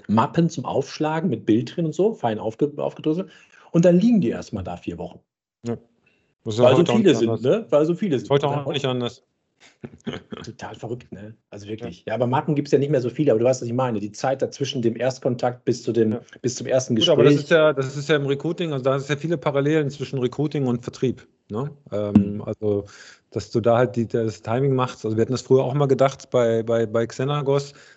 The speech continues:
Speaker 2: wenn man als Personalberater freust du ja ein Loch im Bauch, wenn du mal eine Kundenanfrage kriegst. Und wir hatten durch
Speaker 1: Mhm.
Speaker 2: diese Positionierung relativ viele Kundenanfragen und haben
Speaker 1: Mhm.
Speaker 2: gesagt, ah, wir, wir, wir, wir rufen da nicht direkt zurück. Wir warten mal lieber zwei Tage, sonst denken die,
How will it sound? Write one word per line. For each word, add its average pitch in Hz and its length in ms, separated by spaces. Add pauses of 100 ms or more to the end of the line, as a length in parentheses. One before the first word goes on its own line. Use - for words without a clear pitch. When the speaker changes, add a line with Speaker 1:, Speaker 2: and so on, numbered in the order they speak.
Speaker 2:
wenn 110 60
man 120 80
als 117 100
Personalberater 123 640
freust - 280
du 127 40
ja 117 60
ein 113 60
Loch 135 180
im 127 100
Bauch, 110 240
wenn 120 100
du 113 60
mal 110 100
eine 113 200
Kundenanfrage 101 640
kriegst. 139 380
Und 110 80
wir 113 60
hatten 120 180
durch 120 160
Speaker 1:
Mhm. 170 40
Speaker 2:
diese 113 180
Positionierung 123 920 (420)
relativ 131 320
viele 196 220
Kundenanfragen 113 680
und 135 60
haben 123 100
Speaker 1:
Mhm. 117 40
Speaker 2:
gesagt, 117 200
ah, 101 100
wir, 110 100 (200)
wir, 110 180
wir, 110 240
wir 120 100
rufen 131 380
da 135 80
nicht 110 160
direkt - 220
zurück. 92 420
Wir 104 140
warten 117 260
mal 110 100
lieber 98 220
zwei 98 220
Tage, 101 320
sonst 104 240
denken 123 280
die, 113 260